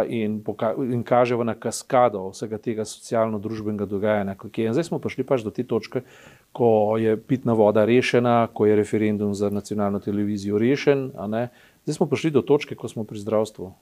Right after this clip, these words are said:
In, in leto triindvajset bo revolucionarno leto v tem smislu, ker, em, v letu triindvajset ga hočejo zrušiti. Več kot očitno je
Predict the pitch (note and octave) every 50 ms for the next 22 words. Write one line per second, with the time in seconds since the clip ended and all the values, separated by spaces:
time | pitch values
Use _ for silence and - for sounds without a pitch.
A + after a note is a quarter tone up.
0 | - - A#2+ A2 G#2 G2+ - - C3+ A#2 A2+ A2 A2 A2 A2 G#2+ A2 B2 C3+ C#3
1 | - C3+ - - C#3 D3+ C#3+ A#2 G2+ G2+ B2 C#3 D3+ D3 - C#3+ B2+ - - _
2 | _ _ _ _ _ _ _ _ _ _ _ _ _ C3+ A2 G#2+ A#2 B2+ C3+ C3
3 | B2+ B2+ B2 A2+ A2+ A2 A2 - - A2+ A2 A2 G#2+ G#2+ A#2 A2+ G#2 G#2 F#2+ -
4 | G#2 F#2+ - A2 G#2+ G2 - A2 A2 - - A2 G2+ - - G#2+ G#2 G#2 G#2 G#2
5 | G#2 G#2 G#2 G#2 G2+ G2+ G2 G2+ G2+ G2+ - A#2+ G#2+ A2 G#2+ G#2+ G#2+ - A#2+ A#2
6 | - B2 A#2+ A#2 G#2+ A2 A#2 A2 A2+ A#2+ G#2+ G2+ G#2+ - - B2 A2 - A2+ G2+
7 | G2 A#2+ C#3+ D3+ - D3 - - - _ _ _ _ _ _ C3+ C3 D#3+ F3 F3
8 | - - D#3 - F#3 F3+ - D3+ C#3 - - A2 G#2+ G#2 G#2 G#2+ A2+ C3 D3+